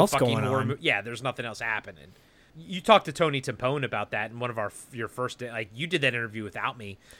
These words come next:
Speaker 2: uh, 'cause it was, like, I think our very first one. But I think you talked to Tony Timpone, who was the editor back then, um, of Fangoria, and he was like, it just, it just wasn't as many horror movies coming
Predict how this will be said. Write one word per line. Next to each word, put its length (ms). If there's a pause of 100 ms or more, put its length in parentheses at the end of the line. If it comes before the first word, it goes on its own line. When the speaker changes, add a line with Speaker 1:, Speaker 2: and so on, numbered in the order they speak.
(200)
Speaker 2:
uh, 160
'cause 180
it 20
was, 100
like, 160
I 60
think 140
our 100 (180)
very 260
first 300
one. 420
But 120
I 60
think 180
you 80
talked 300
to 80
Tony 340
Timpone, 600 (380)
who 100
was 180
the 200
editor 420
back 280
then, 420
um, 400
of 120
Fangoria, 580
and 80
he 100
was 200
like, 300 (320)
it 60
just, 240
it 80
just 200
wasn't 320
as 120
many 120
horror 260
movies 240
coming 180